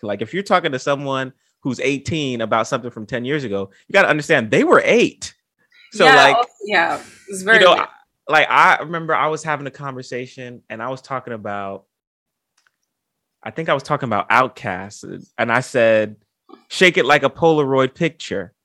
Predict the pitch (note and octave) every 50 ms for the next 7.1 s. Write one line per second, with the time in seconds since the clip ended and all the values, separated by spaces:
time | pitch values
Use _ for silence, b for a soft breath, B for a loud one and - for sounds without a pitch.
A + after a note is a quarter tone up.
0 | _ _ - G#2 A2 A2 F#2 A2+ A#2 A#2 - B2+ A2+ G#2 A2+ D#3 F#3 - - -
1 | F#2+ G2 - G#2+ A2 - A#2 A2+ B2 C3+ C3+ C#3 D3 E3+ G3 E3+ - - - _
2 | _ _ _ _ _ _ _ _ _ _ _ F#3+ F#3+ F3 F3 F3 E3+ E3+ D#3+ C#3
3 | A2 - D#3+ F#3 G#3+ B3+ C4 A3+ G#3 F3+ D#3+ C3+ A#2 B2+ C3 B2 - - A2+ G#2
4 | G#2 - - F#2+ F2 E2+ F#2 F#2 G2 B2+ G3+ D4+ D#4 - - - - - _ _
5 | _ _ _ _ _ _ - G#2+ G#2+ G2+ F#2 F#2+ G#2 B2 F3+ C#4 - - _ -
6 | B3 B3+ C4 - - - C#4+ C#4 C#4 C4+ - - - - _ - - - - -
7 | A#2 -